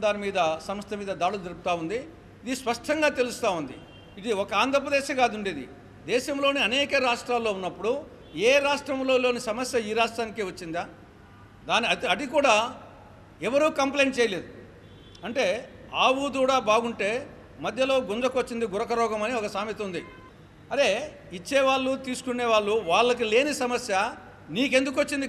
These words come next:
గవర్నమెంట్కి? already ఇప్పటికే నీ యొక్క ఏసీబీ కల్చర్, జేసీబీ కల్చర్, పీసీబీ కల్చర్, నీ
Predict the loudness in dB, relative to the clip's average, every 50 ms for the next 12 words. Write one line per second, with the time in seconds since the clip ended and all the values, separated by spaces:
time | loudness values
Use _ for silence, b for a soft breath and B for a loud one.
0 | 2 4 4 4 2 0 -2 -4 -6 -10 -14 -18 -20 -20 -20 -20 -20 -20 -20 -20
1 | -20 -20 -20 -20 -20 -20 -20 -20 -10 -2 0 2 4 4 4 4 4 2 2 0
2 | 2 0 0 0 2 0 2 2 2 2 0 -4 -8 -16 -20 -20 -20 -20 -20 -20
3 | -20 -20 -20 -14 -8 -4 -2 0 0 0 2 2 4 4 4 4 0 -4 -10 -18
4 | -20 -20 -20 -20 -20 -20 -20 -20 -20 -20 -20 -20 -20 -20 -20 -20 -18 -8 0 0
5 | 0 2 2 -2 -2 -2 -2 -2 0 0 0 0 0 -2 -2 -2 -4 -6 -10 -16
6 | -18 -20 -20 -20 -12 -4 0 0 0 0 0 -4 -4 -4 -4 -2 -2 -2 -2 0
7 | -2 -4 -4 -4 -6 -12 -16 -20 -20 -20 -14 -8 -8 -6 -4 -2 -2 -2 -2 -2
8 | -2 0 0 -2 0 0 -2 -2 -2 -4 -10 -20 -20 -20 -20 -20 -12 -8 -4 -4